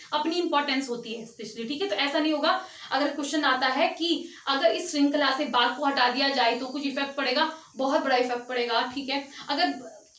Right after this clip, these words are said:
ठीक है, अब इस बार हम कहते हैं हर्बीवोर्स को रख दिया, बाघ को हमने सबको, मतलब हर्बीवोर्स को खत्म कर दिया, बाघ ही बाघ रखे हैं,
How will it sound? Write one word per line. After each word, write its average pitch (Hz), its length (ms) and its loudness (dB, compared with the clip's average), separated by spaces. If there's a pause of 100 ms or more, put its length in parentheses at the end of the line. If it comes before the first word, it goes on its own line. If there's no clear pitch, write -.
ठीक 277 160 0
है, 247 80 0
अब 269 100 2
इस 339 120 -4
बार 349 120 4
हम 330 140 2
कहते 330 160 4
हैं 392 80 4
हर्बीवोर्स 320 480 2
को 339 80 -4
रख 285 100 2
दिया, 320 140 -2
बाघ 294 260 4
को 339 60 -2
हमने 302 180 6
सबको, 320 280 -2
मतलब 254 420 -4
हर्बीवोर्स 320 440 2
को 370 100 -4
खत्म 262 300 0
कर 262 140 0
दिया, 339 160 2 (420)
बाघ 339 240 6
ही 403 80 6
बाघ 262 220 4
रखे 240 220 -6
हैं, 220 100 -10